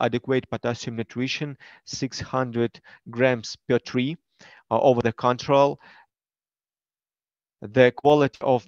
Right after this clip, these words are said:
the, of the, uh, fruits, uh, uh, was much better, and there are no fallen fruits with, uh, potassium nutrition. That means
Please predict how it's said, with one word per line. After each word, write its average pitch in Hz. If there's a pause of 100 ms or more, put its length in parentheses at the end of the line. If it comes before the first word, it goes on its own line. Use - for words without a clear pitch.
(120)
the, 110 (220)
of 113
the, 113 (220)
uh, 107
fruits, - (100)
uh, 107
uh, 113 (160)
was 117
much 120
better, 151 (260)
and 117 (100)
there 123
are 127
no 135
fallen 135
fruits -
with, 110
uh, 104 (460)
potassium 120
nutrition. 117
That 120
means 135